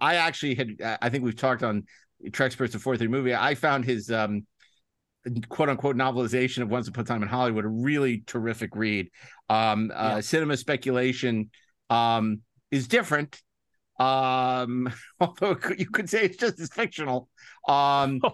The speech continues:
Speaker 2: <laughs>
Speaker 1: uh, but, uh, the thing, the reason that we're talking about it today is not so much to talk about the book,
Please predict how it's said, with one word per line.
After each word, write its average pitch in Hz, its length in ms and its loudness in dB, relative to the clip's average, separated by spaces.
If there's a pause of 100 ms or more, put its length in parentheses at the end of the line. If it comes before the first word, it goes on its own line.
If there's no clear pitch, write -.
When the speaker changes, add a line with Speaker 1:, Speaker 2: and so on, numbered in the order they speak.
(100)
Speaker 2:
<laughs> - 240 -2
Speaker 1:
uh, 156 280 4
but, 135 340 -2
uh, 165 300 0
the 175 100 -2
thing, 247 380 0
the 185 100 2
reason 208 360 0
that 156 140 2
we're 147 120 0
talking 220 400 0
about 110 240 2
it 101 140 -4
today 98 420 -2 (260)
is 151 160 -2
not 214 220 0
so 190 100 2
much 165 320 0
to 131 100 -4
talk 139 320 0
about 120 340 0
the 110 80 -4
book, 131 420 0